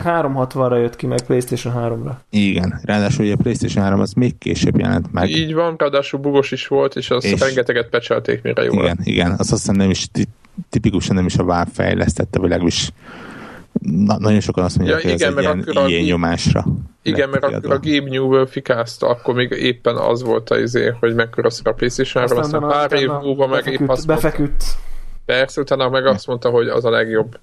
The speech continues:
Speaker 3: Tehát
Speaker 2: Egyébként csak, hogy a statisztikákat nézzük, valószínű, hogy ez a játék azért van most a hetedik helyen, és nem a, mit tudom én, le-, top háromban, mert a, gondolom, hogy bele van átlagolva a Play-,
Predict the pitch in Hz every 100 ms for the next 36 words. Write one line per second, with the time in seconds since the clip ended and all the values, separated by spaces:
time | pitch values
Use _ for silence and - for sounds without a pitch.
0 | _ 123 104 98 - 107 - _ - 107
1 | 101 101 - 107 110 92 95 95 87 90
2 | 92 90 98 - - - 101 101 101 95
3 | - 92 90 92 90 92 95 - 92 90
4 | 92 87 90 90 87 - 92 87 87 -
5 | 92 90 87 87 - 85 85 87 92 -
6 | - - - - - - - - - -
7 | - - - - 90 - - 92 - 85
8 | 85 87 87 90 - - - - 85 87
9 | 85 85 - - 90 90 90 85 87 85
10 | 85 85 87 87 87 87 85